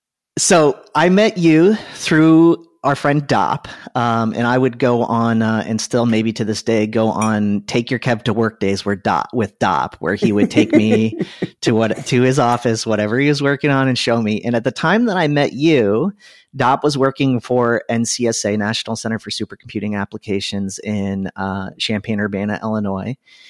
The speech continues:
Speaker 1: And so the computer that you spent most of your time working on that, I'm gonna guess, was, like, tungsten <laughs> or, like, what, some supercomputer that,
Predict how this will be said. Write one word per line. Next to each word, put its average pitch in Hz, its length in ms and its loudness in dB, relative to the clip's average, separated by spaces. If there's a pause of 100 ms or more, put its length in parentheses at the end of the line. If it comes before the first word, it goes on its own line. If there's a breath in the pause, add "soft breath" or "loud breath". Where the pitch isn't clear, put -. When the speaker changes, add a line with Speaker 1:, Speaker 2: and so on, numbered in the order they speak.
(320 soft breath)
Speaker 1:
And 131 300 2
so 147 180 2
the 139 160 2
computer 190 440 0
that 202 140 2
you 180 140 -2
spent - 260 -2
most 151 260 0
of 165 120 0
your 160 100 0
time 160 220 -2
working 160 320 0
on 156 100 2
that, 147 160 2
I'm 147 100 0
gonna 139 200 0
guess, 127 260 0
was, 123 160 0
like, 117 300 -2 (140)
tungsten 185 760 -2 (200 loud breath)
<laughs> - 200 0
or, 175 200 4
like, 139 280 0
what, 147 200 2
some 147 260 2
supercomputer 160 920 0
that, 123 220 2